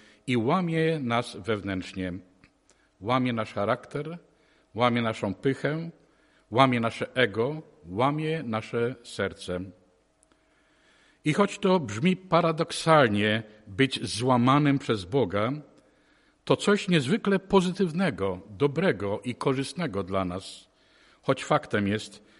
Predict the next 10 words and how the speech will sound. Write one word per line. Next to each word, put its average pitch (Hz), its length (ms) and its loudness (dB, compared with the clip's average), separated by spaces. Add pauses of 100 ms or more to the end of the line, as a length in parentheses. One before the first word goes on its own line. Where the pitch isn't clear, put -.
(120)
że 120 160 2
łamanie 151 460 0
przez 156 220 -2
Boga 101 480 2 (220)
odczuwamy 117 600 -2
bardzo 98 720 -2
boleśnie. 92 720 -4 (480)
To 120 320 2
zawsze 98 560 -4
boli. 90 520 -6